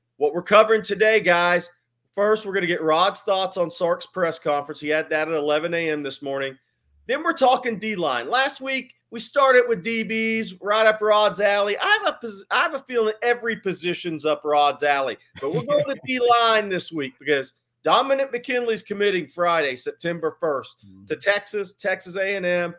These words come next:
Speaker 1: L S U, Oklahoma, or Ohio State. So he is the biggest recruit right now for Texas fans.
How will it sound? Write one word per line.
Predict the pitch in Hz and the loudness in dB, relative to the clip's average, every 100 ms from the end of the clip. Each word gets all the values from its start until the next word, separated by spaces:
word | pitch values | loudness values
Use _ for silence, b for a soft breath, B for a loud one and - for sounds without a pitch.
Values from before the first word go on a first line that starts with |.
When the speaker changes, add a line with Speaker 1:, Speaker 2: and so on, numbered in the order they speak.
| _ _ _ | _ _ _
Speaker 1:
L | - 175 185 | 0 2 4
S | 180 180 | 2 -2
U, | 175 175 | -6 -2
Oklahoma, | 165 160 160 156 160 151 | 0 0 0 0 0 0
or | 139 | -2
Ohio | 127 127 131 | 0 0 -2
State. | 131 - 101 - _ _ _ - | -6 -6 -8 -8 _ _ _ -10
So | - 127 | -4 -4
he | 160 233 | -2 -2
is | 233 226 | -2 -2
the | 226 208 | -6 -6
biggest | 151 196 190 196 196 | 0 0 0 -4 -6
recruit | 190 180 190 180 175 | -10 -8 -6 -6 -4
right | 156 160 156 | 0 2 0
now | 156 151 | -4 -4
for | 151 151 | -4 -6
Texas | - 147 143 131 | -2 -4 -4 -12
fans. | - 131 123 123 | -8 -6 -6 -10